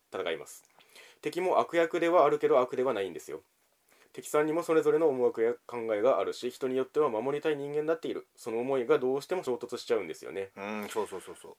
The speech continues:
Speaker 1: 敵さんにも人間臭さがにじみ出る悲しい戦いです。
Speaker 2: うん。
Speaker 1: わかりやすく例えると、ドロロのドロロがお姉さんに、百鬼丸がおっさんになった感じです。<laughs> かっこ笑い。
Speaker 2: <laughs> まあ、わからんでもないです。
Speaker 1: うん。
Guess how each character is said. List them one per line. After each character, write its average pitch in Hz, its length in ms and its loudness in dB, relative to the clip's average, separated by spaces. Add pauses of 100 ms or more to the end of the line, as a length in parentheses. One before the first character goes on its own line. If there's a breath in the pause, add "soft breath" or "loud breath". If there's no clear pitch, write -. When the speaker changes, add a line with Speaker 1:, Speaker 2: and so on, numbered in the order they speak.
(160)
Speaker 1:
敵 131 120 -6
さ 143 140 -2
ん 143 60 -2
に 147 60 -4
も 170 100 2
人 135 180 -4
間 135 220 -4
臭 - 180 -12
さ 147 140 -4
が 175 80 2
に 147 160 -2
じ 113 80 -10
み 110 80 -6
出 92 80 0
る 82 120 -6
悲 101 200 -6
し 120 140 -6
い - 20 -4
戦 95 260 -2
い 92 60 -2
で 87 80 -4
す。 - 240 -16
Speaker 2:
う - 40 -20 (680)
ん。 - 20 -2
Speaker 1:
わ 101 60 -2
か 135 120 0
り 151 60 2
や 160 60 6
す 160 100 -2
く 143 80 -6
例 123 200 0
え 127 80 2
る 117 80 -2
と、 123 140 0
ド 147 120 -2
ロ 131 80 0
ロ 156 140 2
の 156 80 2
ド 139 100 -2
ロ 143 120 2
ロ 139 120 2
が 135 80 6
お 123 140 2
姉 117 140 2
さ - 120 -10
ん - 80 -14
に、 107 140 -8
百 - 240 -8
鬼 156 80 0
丸 113 120 2
が 120 120 4
お 110 80 4
っ - 20 -4
さ 139 160 0
ん 143 40 2
に 139 40 -2
な 135 80 0
っ - 60 -6
た 98 80 -6
感 92 160 -6
じ 92 40 -10
で 85 100 -6
す。 - 280 -4
<laughs> - 80 0
か - 80 6
っ - 60 10
こ - 60 6
笑 - 260 12
い。 - 20 2 (560)
Speaker 2:
<laughs> - 560 2
ま 104 140 0
あ、 95 80 2
わ 104 100 8
か 113 80 6
ら 110 80 4
ん 104 40 0
で 101 40 -2
も 92 80 -8
な 87 80 -6
い 80 40 -12
で 101 60 -14
す。 101 80 -8
Speaker 1:
う 98 120 -8
ん。 - 160 -20